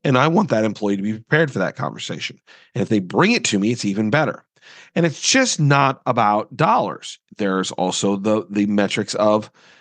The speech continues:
face-to-face visits, solicitations. There's the conversation about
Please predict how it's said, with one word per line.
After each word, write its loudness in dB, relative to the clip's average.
face-to-face 0
visits, 0
solicitations. -2
There's 2
the -2
conversation -2
about 0